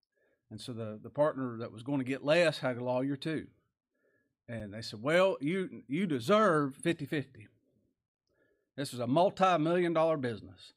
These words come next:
And both of you's giving your life. You, you got up early in the morning when nobody else was awake. You bled your blood. You didn't do nothing.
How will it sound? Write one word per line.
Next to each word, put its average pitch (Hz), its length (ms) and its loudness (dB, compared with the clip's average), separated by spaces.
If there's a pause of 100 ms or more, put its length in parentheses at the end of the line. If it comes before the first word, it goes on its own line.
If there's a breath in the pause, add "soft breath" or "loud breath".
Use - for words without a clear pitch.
(340)
And 110 120 -8
both - 240 2
of 156 160 0
you's 123 200 -2
giving 139 300 0
your 120 120 -4
life. 165 460 2
You, 127 200 -4
you 113 160 -10
got 135 220 0
up 143 180 -2
early 170 220 2
in 165 60 2
the 151 40 2
morning 165 260 2
when 127 140 0
nobody 139 460 4
else - 220 -6
was 101 120 -14
awake. 107 380 -6
You 196 260 2
bled 151 340 2
your 165 200 2
blood. 113 380 -4
You 147 80 2
didn't 165 160 -2
do 147 100 0
nothing. 180 460 0